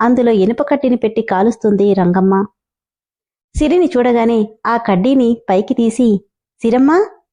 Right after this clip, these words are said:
ఇది బాగా కాలింది కదా?" అని మొహానికి దగ్గరగా పెట్టి చూపిస్తుంటే సిరి కళ్ళకి రంగమ్మ ఒక దయ్యంలా, రాక్షసిలా కనిపిస్తుంది. రంగమ్మ ఆ కడ్డీని పట్టుకుని దగ్గరికొస్తూ,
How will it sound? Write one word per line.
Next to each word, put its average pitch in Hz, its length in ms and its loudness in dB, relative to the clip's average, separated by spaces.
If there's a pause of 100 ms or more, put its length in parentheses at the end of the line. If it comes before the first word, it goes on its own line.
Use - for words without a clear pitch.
ఇది 240 140 0
బాగా 190 260 2
కాలింది 247 440 0
కదా?" 269 440 0 (300)
అని 220 160 2
మొహానికి 214 500 0
దగ్గరగా 240 500 0
పెట్టి 220 380 -2
చూపిస్తుంటే 214 500 -2 (720)
సిరి 262 200 0
కళ్ళకి 220 480 0
రంగమ్మ 214 400 2
ఒక 202 220 0
దయ్యంలా, 214 580 2 (340)
రాక్షసిలా 214 560 -2
కనిపిస్తుంది. 196 640 -2 (960)
రంగమ్మ 226 340 0
ఆ 202 80 0
కడ్డీని 202 380 0
పట్టుకుని 214 400 -2
దగ్గరికొస్తూ, 220 640 -2